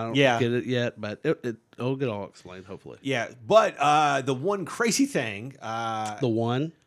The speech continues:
Speaker 2: the two crazy
Speaker 1: <laughs>
Speaker 2: things. Uh, one, there was a, uh, a mangled body in the, um, in the closet where he
Speaker 1: Yeah.
Speaker 2: was missing a tongue and he had, like, slashes and stuff on him and everything. So
Speaker 1: Yeah.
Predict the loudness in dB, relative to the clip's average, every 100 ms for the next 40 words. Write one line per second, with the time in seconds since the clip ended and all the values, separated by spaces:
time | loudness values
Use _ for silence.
0 | _ _ _ _ -4 -4 0 0 2 0
1 | 0 -4 -4 -6 -6 -2 2 2 4 4
2 | 4 2 2 0 0 0 2 2 0 2
3 | 0 0 -4 -2 -2 -2 -2 0 0 0
4 | -2 -6 -6 -6 -6 -8 -8 -8 -10 -12
5 | -14 -10 -4 -2 -2 -6 -10 _ _ _
6 | _ _ _ _ -8 -4 -4 -2 -2 0
7 | -2 -4 -8 -4 -2 -2 -4 -6 -8 -4
8 | -4 -6 -10 -8 -8 -8 -12 -14 -10 -10
9 | -10 -10 -10 -10 -10 -12 -12 -8 -8 -10